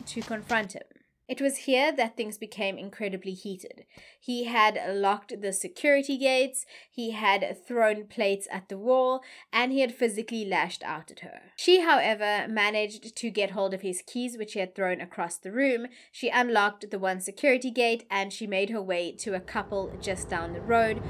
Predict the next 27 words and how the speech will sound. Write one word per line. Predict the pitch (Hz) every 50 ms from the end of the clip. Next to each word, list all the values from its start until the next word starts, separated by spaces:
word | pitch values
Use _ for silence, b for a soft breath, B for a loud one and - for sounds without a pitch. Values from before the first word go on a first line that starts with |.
| B B B - -
who | 269
had | 269 240 -
then | 254 240 240 226
driven | 220 208 185 196 190 185
her | 185 180 180 175
back | 175 170 170 156 - -
home. | - - - - - - - - - - - - -
He | 277 - - 359 370 403
had | 440 480 480 311 247
then | 220 240 233 233 247 277
had | 302 - - 247 - 262 240 233 226 208 - 208 208
the | 233 233 220 - -
audacity | 247 240 196 - _ - 226 214 233 285 269 - - 262 - - 185 147 135 202 226 B B B B B -
to | -
come | 277 - - - 285 277 277
to | 277 294 233
her | 226 220 - - 269 277 277 277
house | 226 - 196 175 170 175 185 - B B B B B B -
later | 214 214 202 202 196 196 208 190
that | 180 170 160 180 180
day. | - 190 139 - - - - b b b b b b b b _ -
And | 254 262 262 254 240 240 233
her | 254 285
mother | 269 254 247 233 240 247 285 302 302
had | 294 294 262 220
led | 220 208 208 208
him | 214 202